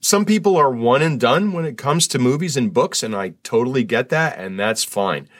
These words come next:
But I'm all about revisiting movies and looking for things I missed the first or second or third time, especially films that are well made,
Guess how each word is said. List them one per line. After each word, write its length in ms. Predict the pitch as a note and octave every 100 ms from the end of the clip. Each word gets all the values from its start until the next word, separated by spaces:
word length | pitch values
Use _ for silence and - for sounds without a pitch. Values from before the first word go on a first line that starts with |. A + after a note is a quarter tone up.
| _ _
But 160 | - G#2+
I'm 280 | A#2+ E3 C3
all 320 | A2 B2 C3
about 460 | G2+ G#2 G2+ F2+ - _
revisiting 760 | F2+ G2 F2+ G2 G2+ A2 A2 F#2
movies 480 | F#2 F2+ F2 E2 -
and 240 | F#2 F2
looking 300 | G#2 G#2+ A#2+
for 140 | -
things 320 | E2+ G#2 F#2+ F2
I 120 | E2+
missed 480 | F2+ G2 - - -
the 120 | F2+
first 560 | - A2+ A2 - - - - _ _
or 120 | F2+ F2+
second 420 | D#2+ C#2+ D#2 D2+
or 140 | D#2 E2
third 420 | - F2 D#2+ D2+ _ _ -
time, 380 | C3 A2 F#2+ _ _ - -
especially 600 | B2 - C3 C3 C3+ B2+
films 440 | B2 B2+ A#2+ A2+
that 120 | A#2+ G2+
are 100 | F#2
well 280 | F#2+ G#2+ C3+
made, 440 | A#2+ F2+ F2 F#2+